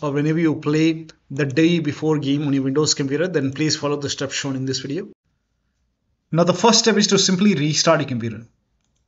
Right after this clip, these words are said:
Simply restart your computer once, and after the system restart,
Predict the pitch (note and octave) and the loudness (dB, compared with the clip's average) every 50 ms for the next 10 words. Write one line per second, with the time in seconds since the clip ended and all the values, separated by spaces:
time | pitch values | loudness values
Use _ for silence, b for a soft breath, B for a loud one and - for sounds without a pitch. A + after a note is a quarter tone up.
0 | _ _ _ _ _ _ _ _ _ _ _ _ _ _ _ _ _ - - - | _ _ _ _ _ _ _ _ _ _ _ _ _ _ _ _ _ -4 -2 0
1 | F#3+ F3 A#3 A#3 E3+ E3 F3+ F3+ - - F#3+ F3+ F3 G3+ - E3+ D#3+ D#3 D#3+ D#3+ | 0 2 4 4 4 4 4 4 4 4 6 4 4 4 2 0 2 2 2 2
2 | C#3+ C#3+ C#3+ F#3 G3+ - - - F3+ D#3+ - D#3 D#3+ E3 D#3+ - G3+ F3+ - - | 2 2 2 0 0 -2 -4 -6 -6 -6 -2 -2 -2 -2 -2 -2 -2 0 0 0
3 | D3 - - E3 D3+ C#3 C#3+ C3+ C3+ - - D#3 C#3+ D3 C#3+ C#3+ | 0 -2 -2 0 0 0 0 0 0 0 0 0 0 0 -2 -4